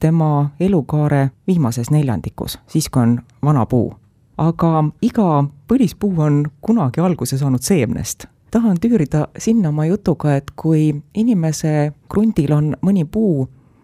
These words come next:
kellel on potentsiaali saada kunagi põlispuuks, kas tal on ilus võra, on ta maastikus väga soodsal asukohal või on see näiteks tema vana-vanaisa istutatud?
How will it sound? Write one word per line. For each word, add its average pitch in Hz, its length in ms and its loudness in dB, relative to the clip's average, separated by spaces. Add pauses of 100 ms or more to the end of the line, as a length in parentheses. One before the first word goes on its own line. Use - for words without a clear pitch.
(200)
kellel 190 300 2
on 151 120 0
potentsiaali 147 760 0 (180)
saada 156 320 0
kunagi 127 380 0
põlispuuks, 131 640 -2
kas 151 180 0
tal 147 240 0
on 139 140 2 (240)
ilus 190 300 2
võra, 156 260 2 (380)
on 165 160 2
ta 143 120 0
maastikus 160 1040 -2 (580)
väga 170 300 0
soodsal 143 480 -2
asukohal 143 540 0 (320)
või 190 100 2
on 214 160 2
see 185 80 -2
näiteks 170 320 -2
tema 147 220 2
vana-vanaisa 131 580 2
istutatud? - 600 -6